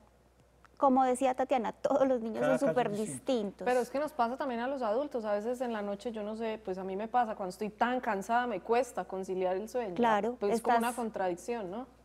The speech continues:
Speaker 1: Porque de pronto estás muy activada,
Speaker 3: Ujú.
Speaker 1: hiciste muchas cosas, tienes mucha información todavía
Speaker 2: Mm.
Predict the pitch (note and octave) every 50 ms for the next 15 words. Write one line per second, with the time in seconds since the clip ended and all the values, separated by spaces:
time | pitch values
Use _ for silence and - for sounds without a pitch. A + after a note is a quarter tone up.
0 | - _ C4+ C4+ C4 - B3+ B3 B3 B3 - B3 A#3 - B3+ B3+ - C4+ B3 B3+
1 | B3+ C4 C4 C4+ C4 - - - A3+ A3+ B3+ C4 A#3 G3+ G3+ A3 G#3+ G#3 A3 G#3
2 | A3+ A#3+ A#3+ A#3+ B3 - B3 A#3+ - - - B3 B3+ B3+ B3+ B3 - - A3+ A3
3 | A3+ A3+ A3+ A#3 A3+ - A#3 A3+ A3+ A3 G#3+ G#3 G3+ G3 - G3+ G3 G3 - A3
4 | A3 A3 G#3+ G3+ G3 G3+ G3 G3 G3 G#3 A3+ A3+